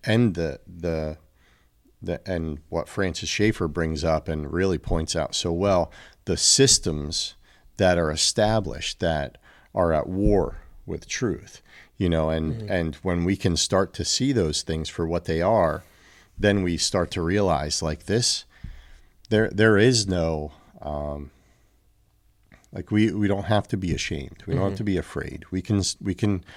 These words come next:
Speaker 1: have a conversation with somebody because we know that, you know, we're not, we're not saying anything that, that, um, can't be tested and proven f-, to be real and
Speaker 2: Yeah.
Speaker 1: right, you know, and because it's been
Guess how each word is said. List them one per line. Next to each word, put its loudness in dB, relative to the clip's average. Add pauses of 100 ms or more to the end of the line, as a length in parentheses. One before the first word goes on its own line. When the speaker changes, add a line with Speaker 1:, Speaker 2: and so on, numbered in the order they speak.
(300)
Speaker 1:
have 6
a -2
conversation 0
with -2
somebody -2
because 0 (800)
we 4
know 6
that, 0 (500)
you 0
know, 2
we're 2
not, 2
we're 2
not 2
saying 6
anything 2
that, 0
that, 2 (960)
um, -2 (420)
can't 0
be 0
tested 0
and -2 (420)
proven 0
f-, -14 (180)
to -6
be 0 (520)
real 2 (220)
and -4
Speaker 2:
Yeah. 0
Speaker 1:
right, 2 (120)
you -4
know, -2
and -2 (320)
because 4
it's 0
been 0